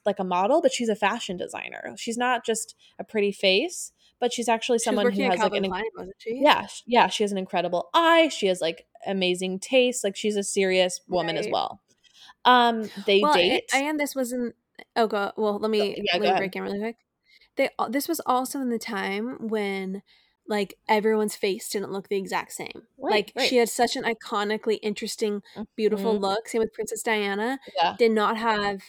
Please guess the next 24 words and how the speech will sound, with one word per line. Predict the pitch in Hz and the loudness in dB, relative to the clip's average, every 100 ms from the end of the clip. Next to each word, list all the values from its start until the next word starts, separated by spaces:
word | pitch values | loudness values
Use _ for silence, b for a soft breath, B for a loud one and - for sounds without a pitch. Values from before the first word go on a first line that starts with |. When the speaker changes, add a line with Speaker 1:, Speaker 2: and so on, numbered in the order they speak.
| - - | -20 -6
Speaker 2:
an | 208 | -4
Instagram | 202 196 - 202 202 190 185 185 190 190 _ _ _ _ - | -2 -4 -4 -4 -4 -6 -6 -8 -8 -10 _ _ _ _ -4
Speaker 1:
Yeah. | |
Speaker 2:
Kardashian | 208 185 - - - 220 | 0 2 2 -2 -6 -12
face. | - - - - - _ _ _ _ | -16 -14 -16 -16 -20 _ _ _ _
Speaker 1:
Yeah, | 190 - 170 - _ | -2 0 -2 -6 _
yeah. | - 80 - - _ _ _ _ | -6 -4 -4 -10 _ _ _ _
Agreed. | - 113 82 - _ _ B B B B B - | -6 -4 -6 -8 _ _ B B B B B 6
Um, | 240 220 202 | 8 8 4
Speaker 2:
Okay, | 208 - | 0 0
Speaker 1:
so | - | 4
Speaker 2:
go | 208 | 6
Speaker 1:
anyways, | 196 185 185 | 6 2 0
Speaker 2:
ahead. | |
Speaker 1:
they | 247 247 | -2 2
fall, | 214 196 190 | 4 4 2
they | 190 233 | -4 -2
fall | 240 | 0
madly | 190 175 185 | 2 0 -2
in | 180 | -2
love, | 165 151 165 185 - | -2 -2 -4 -8 -2
and | 196 190 | 0 2
they | 185 | 0
pr-, | 190 | -2